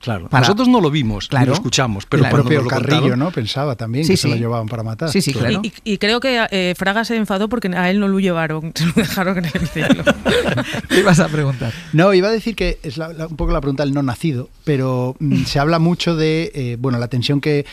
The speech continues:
Speaker 3: y se, se oía, se escuchaba en el tráiler ahora, se vivía ese ambiente, esa atmósfera de golpe de Estado, esa tensión que estaba ahí, y, mm,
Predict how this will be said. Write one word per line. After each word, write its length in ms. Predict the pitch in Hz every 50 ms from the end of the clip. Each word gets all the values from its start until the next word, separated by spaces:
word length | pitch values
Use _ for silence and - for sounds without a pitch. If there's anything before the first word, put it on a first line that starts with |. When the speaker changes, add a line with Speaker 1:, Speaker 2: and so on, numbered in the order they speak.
| - - - - -
Speaker 3:
y 100 | 160 120
se, 140 | 117 151 -
se 140 | - - 143
oía, 300 | 131 127 127 127 131 127
se 120 | - - 123
escuchaba 340 | - - 120 - 135 131
en 60 | 135 131
el 120 | 127 117
tráiler 360 | - 143 139 135 131 131 131
ahora, 280 | 135 143 160 170 160 156
se 100 | - 143
vivía 280 | 123 123 123 127 131
ese 200 | 123 - 135 139 -
ambiente, 420 | 143 127 127 123 139 143 135 123 143
esa 120 | - 131
atmósfera 500 | 123 117 131 131 135 - - 143 131 131
de 80 | 127 123
golpe 260 | 120 131 127 - 135
de 80 | 131 131
Estado, 460 | 123 - - 156 160 165 170 170 165 - - - -
esa 180 | 131 - 123 -
tensión 540 | 139 127 123 120 - - 139 135 131 123
que 80 | - 120
estaba 260 | - - 135 131 131
ahí, 220 | 139 156 175 190 - - - - - - -
y, 160 | 175 160 156 139
mm, 380 | 131 123 117 113 107 107 113